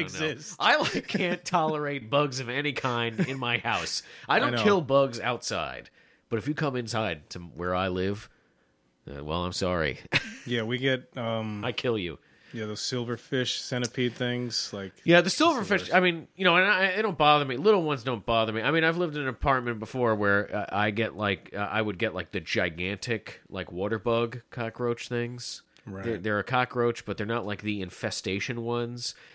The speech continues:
Speaker 1: where it's, like, the little tiny cockroaches where you have to have the whole place clean. It's like, uh, they, these things are, like, solitary, but they're massive and they're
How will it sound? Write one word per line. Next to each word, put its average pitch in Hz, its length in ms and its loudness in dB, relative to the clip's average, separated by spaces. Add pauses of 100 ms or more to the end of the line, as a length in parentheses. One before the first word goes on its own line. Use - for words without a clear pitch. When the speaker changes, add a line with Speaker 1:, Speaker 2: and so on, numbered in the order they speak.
(120)
Speaker 1:
where 92 100 -4
it's, 92 80 -4
like, 92 120 -4
the 87 80 -4
little 92 180 -6
tiny 104 300 -6
cockroaches 107 720 -4
where 90 80 -4
you 82 60 -2
have 90 100 -8
to 85 80 -6
have 82 120 -6
the 78 60 -6
whole 92 120 -4
place 85 260 -6
clean. 95 160 -6 (260)
It's - 140 -8
like, 98 340 -2 (760)
uh, 80 40 -12 (280)
they, 120 280 -4
these 113 280 -4
things 110 220 -4
are, 101 120 0
like, 90 200 -4
solitary, 98 920 0
but 98 140 -10
they're 85 180 -4 (200)
massive 80 800 -8 (460)
and 80 160 -12
they're 73 320 -8